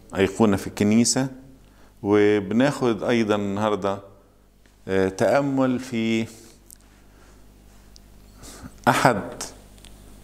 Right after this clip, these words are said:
عناصر الشعور الإنساني، وهو الغيرة. طبعا مفهوم الغيرة ده مفهوم موجود في حياتنا اليومية في كل يوم، والناس بتتكلم عليه في كل حاجة،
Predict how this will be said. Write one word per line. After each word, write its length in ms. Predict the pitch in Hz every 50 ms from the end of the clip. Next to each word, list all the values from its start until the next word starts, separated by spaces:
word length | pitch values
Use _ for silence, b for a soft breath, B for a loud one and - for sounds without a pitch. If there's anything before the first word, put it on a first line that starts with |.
| - - - - -
عناصر 680 | - - 104 110 113 127 139 135 - - - 120 101 -
الشعور 640 | 101 - - - - 104 98 104 120 123 117 107 95
الإنساني، 680 | 82 73 82 90 90 - - 98 87 78 76 78 78 - - - - - - - - - - - - b b b b b b b b b b b b b - -
وهو 240 | 113 120 123 110
الغيرة. 480 | 107 104 101 92 110 107 101 90 78 78 - B B B B B B B B B _ _ _ _ _ _ _ _ _ _ _ _ _ b b b b b b b b b b b b b b b -
طبعا 220 | 147 139 151 143
مفهوم 320 | 127 120 113 - - 143 135
الغيرة 360 | 117 110 123 135 135 131 123
ده 540 | 120 120 127 123 123 123 120 117 113 - -
مفهوم 680 | 92 98 98 - - - 120 123 120 117 110 104 95 - - - - - - _ _ _
موجود 460 | - 98 104 101 98 92 110 123 120 -
في 120 | - -
حياتنا 380 | - - 113 120 120 - - 107
اليومية 340 | 101 98 98 107 113 113
في 100 | 104 -
كل 240 | - - 127 113 107
يوم، 260 | 110 101 90 82 76 - - - - - - _ _ _ B B B B B B B B B B B _
والناس 380 | - 98 98 104 113 113 - -
بتتكلم 420 | - - - 110 104 101 98 92
عليه 260 | 92 95 95 101 101
في 80 | 95 -
كل 200 | - 101 92 92
حاجة، 400 | 92 - 107 98 90 90 92 90